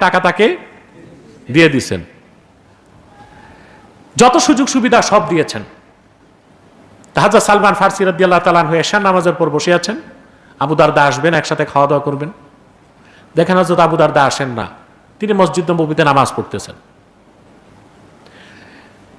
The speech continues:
উপায়ন্তর না দেখে হযরত সালমান খাওয়া দাওয়া করে ঘুমাবার প্রস্তুতি নিলেন।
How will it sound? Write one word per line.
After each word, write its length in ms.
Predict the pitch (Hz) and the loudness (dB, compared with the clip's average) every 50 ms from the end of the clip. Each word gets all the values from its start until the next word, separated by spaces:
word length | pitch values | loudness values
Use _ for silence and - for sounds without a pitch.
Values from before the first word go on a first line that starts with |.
| - - - | -14 -8 -6
উপায়ন্তর 480 | 135 - 160 151 151 143 131 - 143 | -2 0 2 2 2 0 0 -2 -2
না 200 | 139 147 143 143 | 0 2 0 0
দেখে 200 | 139 135 127 139 | 0 0 -2 -2
হযরত 200 | 131 123 135 127 | -4 -2 -4 -6
সালমান 400 | - - 131 127 123 139 160 160 | -4 -2 -4 -2 -2 -2 -4 -4
খাওয়া 220 | - - 139 135 131 | -2 0 0 0 2
দাওয়া 160 | 139 135 127 | 2 0 0
করে 260 | - 143 151 180 220 254 - - - - - _ _ _ _ _ _ _ _ - - | 0 -2 -2 -4 -4 -6 -12 -20 -20 -20 -20 _ _ _ _ _ _ _ _ -16 -8
ঘুমাবার 360 | 107 151 196 202 175 175 151 | -4 0 2 4 4 4 2
প্রস্তুতি 460 | 143 - 151 135 - - 123 117 120 | 2 0 -6 -6 -6 -8 -10 -10 -8
নিলেন। 240 | 107 107 95 90 92 | -10 -10 -10 -12 -14